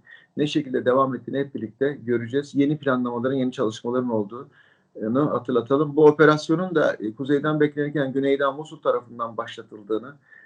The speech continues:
e, ve P K K'nın ağzının açık kaldığını özellikle söyleyelim. O panikle zaten sivillerimizi katlediyorlar. "Eyvah geldiler." diye. Gelmezler diye ellerini kollarını sallaya sallaya gel-,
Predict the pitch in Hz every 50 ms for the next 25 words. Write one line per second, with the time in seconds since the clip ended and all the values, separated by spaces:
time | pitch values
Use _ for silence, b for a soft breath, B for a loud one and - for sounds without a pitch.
0 | b b _ - 107 107 110 110 107 101 107 107 113 127 127 123 131 123 123 127
1 | 123 127 131 127 127 127 123 120 113 120 120 110 110 - 113 - - 135 113 104
2 | 101 98 101 104 113 131 139 139 - - - - - 107 107 113 110 107 120 113
3 | - 120 117 117 117 - - 135 - - 139 135 143 139 - 120 107 98 107 101
4 | 101 - 101 98 - - - 120 110 101 98 104 98 95 98 98 - 98 104 -
5 | _ _ _ _ - - 117 110 113 - 113 110 101 117 110 98 98 - - -
6 | - 104 107 107 110 110 - 113 107 101 98 101 98 101 101 101 98 - 98 98
7 | - 78 - _ _ _ _ _ _ _ _ - 120 143 151 160 156 160 170 170
8 | 170 160 151 156 180 180 175 160 143 143 131 131 139 143 147 147 147 151 - 151
9 | 135 135 131 131 151 147 135 - 139 127 131 135 139 147 147 147 - 127 117 120
10 | 127 131 131 123 123 120 117